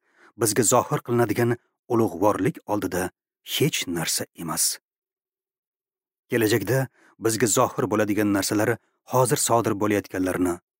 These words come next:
izohlaydi. Xudo boshlangan ishini tugatishiga yo'l ber. Bastakor o'z simfoniyasini tugatishiga yo'l ber. Bizni nima kutib turganini anglash qiyin emas.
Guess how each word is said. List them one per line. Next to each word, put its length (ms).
izohlaydi. 560
Xudo 240
boshlangan 580
ishini 260
tugatishiga 480
yo'l 240
ber. 200
Bastakor 680
o'z 220
simfoniyasini 680
tugatishiga 440
yo'l 220
ber. 220
Bizni 360
nima 280
kutib 280
turganini 540
anglash 420
qiyin 400
emas. 440